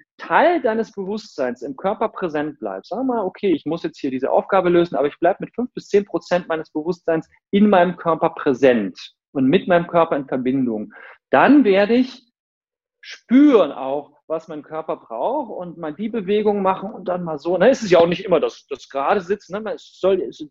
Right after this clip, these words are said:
darf auch gerne mal krumm und schief und schräg sein, ne? Und werd dann vielleicht einfach auch wieder automatisch, das, was die Kinder automatisch tun, ne? Äh, mein eigener Chiropraktiker, ja, einmal klack, ah ja,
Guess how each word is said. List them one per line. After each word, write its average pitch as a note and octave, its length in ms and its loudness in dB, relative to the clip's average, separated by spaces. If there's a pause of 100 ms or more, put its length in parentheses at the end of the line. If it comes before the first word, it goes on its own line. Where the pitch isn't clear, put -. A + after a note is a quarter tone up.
(100)
darf - 220 -2
auch F3+ 100 -6
gerne F3+ 220 -6
mal F3 100 -8
krumm G3+ 280 -8
und E3 140 -12
schief G3 240 -14
und E3 140 -8
schräg - 280 -6
sein, D#3+ 260 -6
ne? E3+ 180 -4 (400)
Und D3+ 360 -4
werd E3 320 2
dann F3+ 160 -2
vielleicht E3 360 -8
einfach D#3+ 300 -6
auch C#3 220 -6
wieder D3+ 320 -2 (760)
automatisch, F#3+ 840 0
das, D#3+ 180 -6
was D#3 140 -12
die D3 100 -18
Kinder F#3 260 -4
automatisch E3 720 -8
tun, F#3 300 -8
ne? D3 640 -4
Äh, - 20 -6
mein C#3+ 200 -2
eigener F3+ 380 0
Chiropraktiker, F3+ 1040 -4
ja, D#3 180 -6
einmal - 360 -6
klack, A3+ 380 -6 (180)
ah F3 240 -6
ja, D#3+ 240 -6